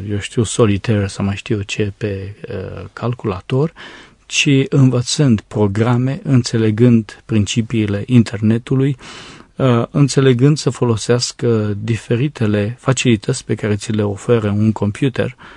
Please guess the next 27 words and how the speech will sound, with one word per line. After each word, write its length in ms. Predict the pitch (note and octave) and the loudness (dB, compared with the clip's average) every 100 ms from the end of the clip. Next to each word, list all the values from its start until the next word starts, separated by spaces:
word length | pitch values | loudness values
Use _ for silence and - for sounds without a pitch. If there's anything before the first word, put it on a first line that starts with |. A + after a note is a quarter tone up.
| - - | -12 0
mai 140 | A2+ | 2
ales 320 | G2 G#2+ - | 4 2 0
în, 300 | A2 G2 G2 A#2 G#2+ - _ | -4 -4 -4 -8 -10 -12 _
de 140 | A#2+ A2 | 0 2
o 60 | |
generație 540 | G2+ G#2+ G#2 A2+ - G#2 | 2 2 2 0 -2 -2
mai 200 | F#2 G2 | 0 0
nouă, 300 | G#2+ C#3+ D#3+ _ _ - | 2 0 -2 _ _ -4
și 140 | - | 2
atunci, 640 | B2 - G3 F#3 - - - | 2 4 2 2 -2 -6 -6
uh, 280 | C#3+ B2 A2 | 0 0 0
să 220 | - A#2 | -2 -2
poată 280 | D3 E3 C#3+ | 0 -2 -2
să-și 560 | - B2+ A2 - - | -2 -2 -2 -6 -4
învețe 440 | C#3 A#2 D3 - B2+ | 2 2 2 -2 -6
copiii 640 | - G#2+ F3 C#3+ G#2 B2+ - - | -4 -4 -2 0 2 0 -4 -8
ceea 180 | - C#3 | 0 0
ce 180 | - A2+ | 0 -4
trebuie 580 | - C3 A#2 A#2 A2+ D3 | -2 -2 0 0 -2 -4
și 240 | - D#3+ | -6 -8
s-, 200 | - - | -8 -6
împreună 840 | - F3 D3+ C#3 A#2+ C3 G#2 C3 F3 _ _ _ - - | 2 2 4 2 4 6 4 2 -2 _ _ _ -20 -8
să 200 | - F3 | 0 0
crească 420 | - A#2+ B2+ F3 | 2 0 0 -2
în 100 | D3+ | -2
această 440 | C3 - D3+ - | -2 -4 -6 -6
cunoaștere. 640 | C3 D3+ F3 - - E2 | -4 -2 -2 -4 -10 -10